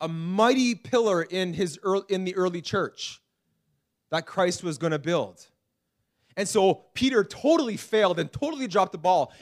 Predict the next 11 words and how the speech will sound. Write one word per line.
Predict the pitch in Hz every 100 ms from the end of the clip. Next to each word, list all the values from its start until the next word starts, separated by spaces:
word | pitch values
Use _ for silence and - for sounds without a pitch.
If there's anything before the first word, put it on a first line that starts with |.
| -
And | 190
could | 220
you | 277
imagine | 277 214 208 247 233 233
being | 233 220
Peter, | 160 233 220 165 113 _
having | - 240 254 240
to | 240
have | 175 247 233 170
Jesus | 151 247 208 240 170
die, | 131 220 269 226 202